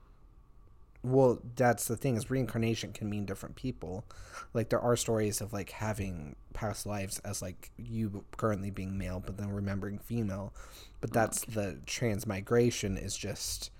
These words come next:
Speaker 1: it's staying in
Speaker 2: Going
Speaker 1: the same.
Speaker 2: different people. Gotcha.
Speaker 1: Yeah.
Speaker 2: If you can be reincarnated into an animal, what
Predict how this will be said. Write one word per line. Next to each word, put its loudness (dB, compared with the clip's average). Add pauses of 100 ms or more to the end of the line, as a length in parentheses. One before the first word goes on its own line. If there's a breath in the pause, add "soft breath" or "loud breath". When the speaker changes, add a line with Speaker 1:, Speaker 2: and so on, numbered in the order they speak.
(640 soft breath)
Speaker 1:
it's -4
staying 0
in -4
Speaker 2:
Going 0
Speaker 1:
the -2
same. -4
Speaker 2:
different -8
people. -14
Gotcha. -10
Speaker 1:
Yeah. -6 (840 soft breath)
Speaker 2:
If -4
you -4
can 2
be 0
reincarnated -2
into -2
an -2
animal, -4
what -6